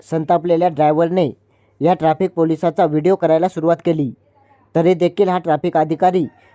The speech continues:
या ड्रायव्हरची दमदाटी करण्याचा प्रयत्न करत आहे. काही वेळातच या दोघातला वाद टोकाला गेला आणि तिथे जमाव व्हायला सुरुवात झाली. तेथील काही प्रौढ नागरिकांनी या दोघातला वाद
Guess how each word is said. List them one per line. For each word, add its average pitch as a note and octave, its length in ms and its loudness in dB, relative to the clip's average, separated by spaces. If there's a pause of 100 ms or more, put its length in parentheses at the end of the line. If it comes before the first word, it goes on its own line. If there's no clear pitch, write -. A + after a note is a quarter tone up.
या F3 140 2
ड्रायव्हरची E3+ 500 2
दमदाटी E3 460 -2
करण्याचा F3 420 -2
प्रयत्न E3+ 360 -4
करत F3 280 -2
आहे. D#3+ 240 -2 (680)
काही E3 260 4
वेळातच D#3+ 680 2
या D#3 160 0
दोघातला E3 460 0
वाद D#3 220 0 (120)
टोकाला E3 340 0
गेला D#3+ 300 0 (560)
आणि F3 220 2
तिथे E3+ 300 -2
जमाव E3 340 0
व्हायला D#3+ 280 0
सुरुवात E3+ 300 0
झाली. D#3 320 -2 (760)
तेथील F3 280 2
काही F3+ 260 2
प्रौढ F3 320 0
नागरिकांनी F3 680 0
या F3 100 2
दोघातला F3 440 0
वाद E3+ 220 2